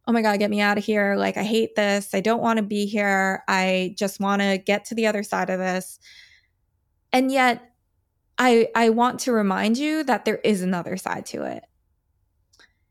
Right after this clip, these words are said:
And when I look back,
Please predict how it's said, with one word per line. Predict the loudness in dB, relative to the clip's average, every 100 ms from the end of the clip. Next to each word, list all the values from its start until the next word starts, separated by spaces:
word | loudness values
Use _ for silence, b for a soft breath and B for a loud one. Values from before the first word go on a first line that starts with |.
| _ _ 2
And | 4 6 4 2 -2 -12 0
when | 2
I | 4 4
look | 2 0 0
back, | 2 2 0 -6 -20